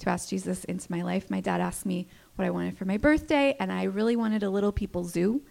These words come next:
and I also remember that. So, it's a memory that I have. I don't know. <laughs> It has nothing to do with Jesus. Um, so that is a very young age to accept the Lord, right? But that, that's just the true story of what happened in my life. But I will tell you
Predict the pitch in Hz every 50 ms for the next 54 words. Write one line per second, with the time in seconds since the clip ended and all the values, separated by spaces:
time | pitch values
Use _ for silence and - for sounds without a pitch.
0 | - - - - 202 208 - 190 190 185 - 190 185 185 190 180 180 180 175 -
1 | - - - - - - - - - - - - - - - - 175 180 190 -
2 | - - 269 262 - - 330 403 427 339 359 330 381 392 427 427 415 381 392 403
3 | 403 294 262 233 269 277 269 359 311 269 285 - 311 - - 359 - 359 277 277
4 | 233 294 294 285 311 302 311 294 285 277 269 262 208 214 208 - - - - -
5 | - - 330 - - - - - - - - - - - - - - - - -
6 | - - - - - - - 277 269 269 262 262 269 262 262 269 262 - - -
7 | - - - - 453 440 440 427 427 440 - - - 247 392 415 440 440 415 403
8 | 349 285 277 277 269 262 262 247 226 233 233 220 208 214 214 226 214 214 214 185
9 | 175 170 175 175 - - - - - - 220 208 196 - - - - - - -
10 | - 202 185 180 170 156 175 180 175 185 190 220 285 269 - 247 - 254 247 254
11 | - - 254 240 262 - - - - 240 - - 240 226 - 262 240 - - 226
12 | 214 190 170 160 160 165 180 180 175 208 190 - 185 196 190 175 175 - - 180
13 | 175 175 185 - - - - 220 247 285 311 302 311 - 330 311 285 233 196 190
14 | 196 196